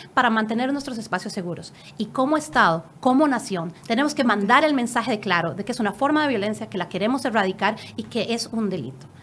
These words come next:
Y les invito a todas las personas que nos escuchan a conversar con otras personas que hayan sufrido acoso sexual callejero, a buscar historias en nuestras plataformas y en otros medios, eh, en redes sociales, para entender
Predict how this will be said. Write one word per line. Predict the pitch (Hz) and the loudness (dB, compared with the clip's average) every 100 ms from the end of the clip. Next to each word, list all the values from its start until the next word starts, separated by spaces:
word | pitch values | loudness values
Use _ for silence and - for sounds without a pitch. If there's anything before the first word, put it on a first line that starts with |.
| - - - - | -20 -20 -20 -8
Y | 269 311 - - - - - - | -2 -2 -2 -12 -20 -20 -20 -12
les | - 294 294 | -4 -2 0
invito | 285 311 - | -2 0 -2
a | 320 | 0
todas | 320 311 | 2 2
las | 311 294 | 2 -6
personas | 262 277 269 | -4 -4 -4
que | 247 | -6
nos | 240 | -6
escuchan | 190 - 202 - 135 - | -8 -8 -10 -12 -14 -8
a | 226 | -8
conversar | - 262 240 233 233 247 269 | 2 4 4 2 0 -2 -2
con | 269 | -2
otras | 220 214 208 | -2 -4 -10
personas | 208 190 190 | -6 -4 -4
que | 202 | -4
hayan | 214 | -4
sufrido | 208 202 196 202 | -4 -4 -2 -2
acoso | 196 190 | -4 -8
sexual | 196 - 175 | -10 -6 -6
callejero, | 208 170 165 160 - | -4 -6 -6 -6 2
a | 247 | 2
buscar | 254 - - 269 269 | 2 -6 2 2 2
historias | 214 233 220 214 | -2 -2 0 0
en | 208 | -2
nuestras | 196 208 - | -4 -8 -10
plataformas | 190 190 208 220 214 | -8 -4 -4 -4 -4
y | |
en | 208 | -4
otros | 202 208 | -2 -2
medios, | 202 190 190 190 - | 0 0 -2 -6 -12
eh, | 170 - 202 - | -14 -12 -16 -4
en | 233 | 0
redes | 226 220 220 | 4 2 2
sociales, | 208 196 165 160 - - - | -4 -2 -4 -8 -16 -18 -2
para | 247 254 | 0 2
entender | 254 262 240 233 220 247 311 247 | 0 -2 0 2 4 8 8 6